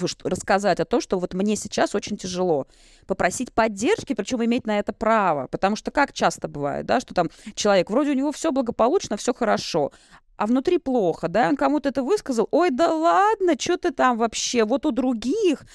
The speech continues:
а ты там жиру бесишься", да, как бы и всё. И это только усугубляет ситуацию,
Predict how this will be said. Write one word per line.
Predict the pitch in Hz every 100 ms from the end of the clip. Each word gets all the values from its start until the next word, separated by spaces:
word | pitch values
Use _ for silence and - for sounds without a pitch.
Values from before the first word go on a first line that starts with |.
| - -
а | 233
ты | 240 - 370 370 302
там | 202 175 175
жиру | 294 277 220
бесишься", | 170 156 - - -
да, | 196 349
как | - 226
бы | 214
и |
всё. | 247 - 294 214
И | 165 208
это | 247
только | 254 -
усугубляет | 226 208 220 240 202
ситуацию, | - 233 294 -